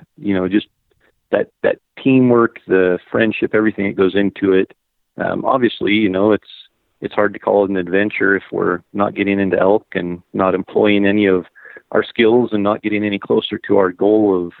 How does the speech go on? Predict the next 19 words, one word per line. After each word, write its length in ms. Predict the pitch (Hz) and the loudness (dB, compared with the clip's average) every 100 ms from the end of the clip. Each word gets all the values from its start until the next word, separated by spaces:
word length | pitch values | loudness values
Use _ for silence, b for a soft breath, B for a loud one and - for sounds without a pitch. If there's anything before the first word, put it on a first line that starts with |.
| 78 | -10
of 200 | 87 - | -10 -2
being 260 | 120 151 113 | 2 2 2
successful. 840 | - - - 95 - - 98 113 _ _ _ _ _ _ _ - | -4 -4 -2 -2 -4 -2 -2 -2 _ _ _ _ _ _ _ -16
But 360 | 101 98 101 - | -4 -2 -2 0
that 180 | 110 | 2
adventure, 460 | 110 101 104 101 - | 2 2 0 -2 -2
you 60 | 107 | -4
know, 40 | |
if 100 | 98 | 0
I, 120 | 127 | 0
if 300 | 127 117 117 - | 2 2 0 2
I 100 | 127 | 2
was 160 | 123 - | 2 0
to 120 | 107 | -2
define 380 | 95 - 98 95 | -2 0 0 0
adventure, 720 | 90 92 92 - 95 90 - | -2 -4 -6 -6 -4 -4 -4
it's 240 | 101 98 - _ | -2 -2 -6 _
the, 500 | 98 95 95 95 92 - _ b b _ _ _ _ | 0 2 0 -2 -6 -14 _ b b _ _ _ _
the 640 | - 92 87 90 90 87 | -6 -2 0 0 -2 -6